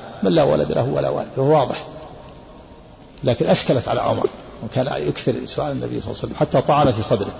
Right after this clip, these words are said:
وقال: "يكفيك آية الصيف"، يعني واضحة في إرث الإخوة، ويدل على أن العالم الكبير والإمام قد يخفى عليه شيء من العلم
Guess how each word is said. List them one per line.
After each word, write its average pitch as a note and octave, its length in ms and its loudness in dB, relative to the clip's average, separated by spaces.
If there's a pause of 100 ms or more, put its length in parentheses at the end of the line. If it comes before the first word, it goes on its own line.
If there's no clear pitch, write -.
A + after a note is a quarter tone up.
(380)
وقال: C3 200 4
"يكفيك C3+ 260 0
آية C#3+ 260 2
الصيف"، - 380 -4 (240)
يعني D#3 140 2
واضحة G#3+ 380 4 (180)
في B2 160 0
إرث D3 160 2
الإخوة، C#3 320 0 (760)
ويدل D#3+ 300 6
على C3 240 2
أن A#2+ 140 0
العالم A2 400 4
الكبير G#2+ 460 0 (720)
والإمام A2 400 0
قد E3 120 4
يخفى D#3 240 0
عليه A2 180 2
شيء A#2+ 180 -2
من G#2+ 120 -2
العلم A2 280 -4